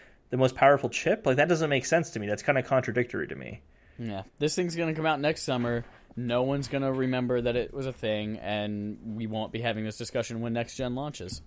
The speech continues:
Speaker 1: Nope, but I thought it was n-, interesting to bring it, it up, at least.
Speaker 2: Yeah, it's definitely worth, like, reminding people, "Oh yeah, remember the Atari V C R?"
Speaker 1: <laughs> The V C R. <laughs>
Speaker 2: Yep.
Speaker 1: I still think it is an aesthetically cool looking console.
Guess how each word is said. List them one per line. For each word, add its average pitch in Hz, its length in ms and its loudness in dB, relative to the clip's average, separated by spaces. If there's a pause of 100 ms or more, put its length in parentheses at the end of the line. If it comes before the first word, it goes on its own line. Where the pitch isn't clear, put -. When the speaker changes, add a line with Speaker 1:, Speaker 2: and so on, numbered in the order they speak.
(200)
Speaker 1:
Nope, 139 280 2 (100)
but 151 120 10
I 156 60 12
thought 185 120 10
it 180 40 10
was 147 160 6
n-, 131 180 -2 (180)
interesting 135 280 0
to 113 60 0
bring 107 240 2
it, 90 180 -6
it 107 120 0
up, - 240 -4
at - 140 -8
least. - 240 -8
Speaker 2:
Yeah, 143 120 6
it's 117 120 -4
definitely 160 240 0
worth, 135 260 0 (400)
like, 113 220 -8
reminding 117 460 -2
people, 101 280 -6
"Oh 139 80 0
yeah, 147 180 2
remember 113 280 -2
the 120 160 -2
Atari 123 460 -2
V 131 160 -6
C 135 200 -6
R?" 135 280 -4
Speaker 1:
<laughs> 151 40 -4 (480)
The - 140 -20
V 175 140 4
C - 260 0
R. 131 260 2 (140)
<laughs> 208 340 -2
Speaker 2:
Yep. 123 340 2 (300)
Speaker 1:
I 185 140 10
still 262 300 8
think 208 200 6
it 180 80 10
is 143 120 4
an 139 80 4
aesthetically 156 520 4
cool 135 280 0
looking 110 240 0
console. - 560 -2